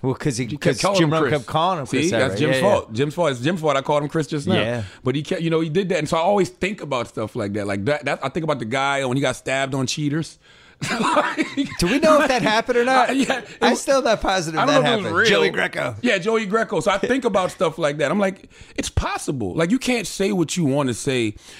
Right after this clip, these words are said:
Speaker 2: and expect people to react the way you want them to react. I hate people that do that. I hate people that
Speaker 1: Yeah.
Speaker 2: say something and then when somebody jumps out the window and reacts in a way they don't like, they be like,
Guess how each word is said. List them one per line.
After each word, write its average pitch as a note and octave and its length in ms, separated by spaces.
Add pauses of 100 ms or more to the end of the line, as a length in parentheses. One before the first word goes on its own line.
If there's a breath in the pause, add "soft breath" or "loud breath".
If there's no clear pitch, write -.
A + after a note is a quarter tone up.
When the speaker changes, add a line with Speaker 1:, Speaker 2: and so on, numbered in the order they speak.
Speaker 2:
and A#2 80
expect D3 420
people C#3 240
to A#2+ 60
react G#2+ 400
the G#2+ 60
way G#2+ 120
you A2 160
want A2 220
them G#2+ 100
to G2+ 60
react. F#2+ 280
I C3 80
hate E3+ 160
people A2 220
that F#2 140
do F#2 120
that. - 140
I A2+ 60
hate E3 140
people D#3 160
that A2 100
Speaker 1:
Yeah. F2+ 120
Speaker 2:
say D3+ 140
something A2+ 420 (260 loud breath)
and A2+ 100
then A#2+ 80
when A#2 80
somebody C3+ 520 (280 soft breath)
jumps D3+ 280
out C3 160
the B2+ 60
window C#3 300
and B2+ 160
reacts C3 340
in D#3+ 80
a - 20
way C3 140
they C#3 140
don't B2+ 200
like, B2 220
they C3+ 100
be C#3+ 140
like, A#2+ 220